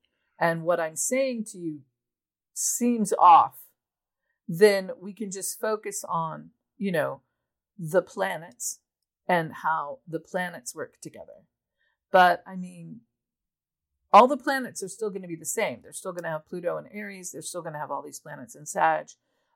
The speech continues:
Uh, they're still gonna have Jupiter in Scorpio. Jupiter in Scorpio is going to give them an edge on, uh,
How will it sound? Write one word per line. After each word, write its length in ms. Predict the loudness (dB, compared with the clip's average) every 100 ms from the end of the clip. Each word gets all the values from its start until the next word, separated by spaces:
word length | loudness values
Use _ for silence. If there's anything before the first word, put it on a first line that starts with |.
| 2
Uh, 260 | 4 4 2
they're 160 | -4
still 200 | -8 -6 -6
gonna 160 | -6
have 400 | -6 -6 -6 -10 _ _ _ -12
Jupiter 460 | -2 0 0 -2 -4
in 100 | -6
Scorpio. 600 | -4 -4 -4 -6 -12 -12
Jupiter 380 | -14 -18 -12 -10
in 100 | -10
Scorpio 480 | -6 -6 -6 -12 -14
is 100 | -12
going 300 | -10 -10 -12
to 80 | _
give 220 | -14 -12
them 300 | -10 -10 -12 _ _ _ _ _ _ _ -6
an 160 | -6 -8 -8
edge 560 | -6 -4 -4 -6 -14 -8
on, 500 | -2 0 0 -4 -8 -18 _ _ _ 0
uh, 320 | 2 2 -2